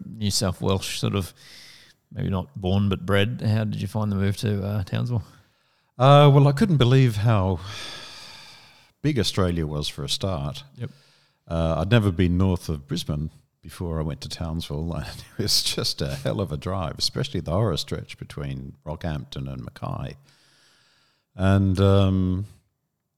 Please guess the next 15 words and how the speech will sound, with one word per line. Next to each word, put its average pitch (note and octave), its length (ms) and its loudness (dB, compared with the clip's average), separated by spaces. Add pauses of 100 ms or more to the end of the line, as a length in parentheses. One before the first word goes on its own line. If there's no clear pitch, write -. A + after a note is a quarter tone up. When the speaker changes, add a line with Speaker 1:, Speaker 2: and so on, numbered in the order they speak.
(1200)
Speaker 2:
and G#2+ 180 6
then, G2+ 120 8
of F#2+ 120 4
course, F#2 300 2
the F#2+ 100 0
heat. F2+ 300 0
It E2+ 120 -6
took - 180 -4
me F2 100 0
quite F#2 240 2
a F2+ 40 2
long E2+ 200 0
time E2 260 -2
to E2+ 80 -4
get C#2+ 140 -6